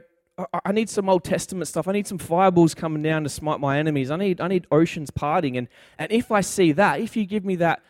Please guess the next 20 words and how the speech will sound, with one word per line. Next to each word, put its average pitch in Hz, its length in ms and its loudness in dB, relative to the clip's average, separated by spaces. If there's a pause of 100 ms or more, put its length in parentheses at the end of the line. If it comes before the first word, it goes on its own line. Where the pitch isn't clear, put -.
(120)
that - 180 -4
clarity 190 420 2
or 151 40 0
something - 240 -6
more, 165 140 4
then 143 500 -2 (360)
I'll 127 120 2
believe. 117 400 0
Then 180 200 2
I'll 151 140 0
have 131 200 -4
this 123 320 -4 (240)
unshakable 123 680 -4
faith." 104 500 0 (1900)
Well, 160 80 -2
that's 254 180 0
what - 100 -6
the 175 60 -8
disciples 156 560 0
thought 127 300 2